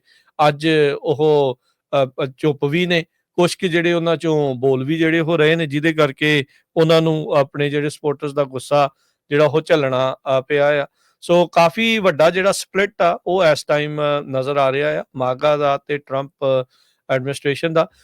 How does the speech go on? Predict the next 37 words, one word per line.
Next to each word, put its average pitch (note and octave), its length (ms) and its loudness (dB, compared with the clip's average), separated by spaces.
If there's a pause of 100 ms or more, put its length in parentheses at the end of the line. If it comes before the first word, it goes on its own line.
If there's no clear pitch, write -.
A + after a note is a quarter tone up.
(120)
ਸੋ G3+ 160 2
ਕਿਤੇ A3 200 2
ਨਾ A#3+ 100 2
ਕਿਤੇ A#3+ 460 2
ਇਹ A3 300 2 (200)
ਇਸ F#3 180 -4
ਚੀਜ਼ G3 220 -4
ਦੀ A3 80 -6
ਪਹਿਲੋਂ A3+ 400 -2
ਹੀ, A3+ 320 -4 (100)
ਅ, - 20 4
ਜਿਹੜੀ E3 300 -4
ਉਹ E3 360 -2 (100)
ਖਦਸ਼ਾ D3 400 -2
ਜਿਹੜਾ D3+ 220 -2
ਉਹ D#3 60 0
ਸੀਗਾ, D#3 460 0
ਜਿਸ D3 280 -10
ਬੰਦੇ D3 260 -4
ਦੀਆਂ D#3 160 -4
ਆਪਣੀਆਂ C#3 400 -4
ਫੋਟੋਆਂ C3 540 -4 (420)
ਉਹਦੇ E3 200 4
ਪ੍ਰਾਈਵੇਟ D3 440 2
ਜੈਟ C#3+ 220 0
ਦੇ D3 140 -6
ਉੱਤੇ, D3 220 -4
ਕੈਂਪੇਨ D3 500 -2
ਟ੍ਰੇਲ C3+ 320 -2
ਦੇ C#3 80 -2
ਉੱਤੇ C#3+ 240 -4
ਜਿਹੜਾ D3 260 2
ਟਰੰਪ C#3+ 360 -4
ਦੇ D3+ 100 -4
ਦੁਆਰਾ C#3+ 300 2
ਜਾਇਆ C3+ 320 2
ਜਾਣਾ। C#3 400 -2